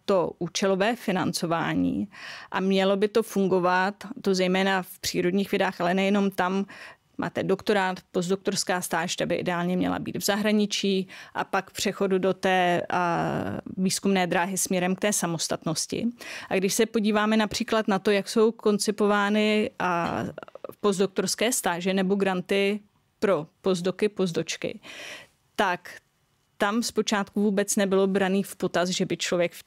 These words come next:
tomhletom životním období mohl mít děti, že by bylo ten grant potřeba přerušit,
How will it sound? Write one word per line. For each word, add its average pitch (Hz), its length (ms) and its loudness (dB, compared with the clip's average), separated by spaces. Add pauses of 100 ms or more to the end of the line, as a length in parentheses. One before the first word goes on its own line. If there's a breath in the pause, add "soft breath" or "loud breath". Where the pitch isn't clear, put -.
(220)
tomhletom 165 460 -2
životním 170 400 0
období 180 380 0
mohl 185 280 2
mít 185 260 2 (200)
děti, 170 600 0 (160)
že 208 140 0
by 180 120 0
bylo 165 220 0
ten 185 240 0
grant 180 300 -2
potřeba 175 440 -2
přerušit, 185 1040 0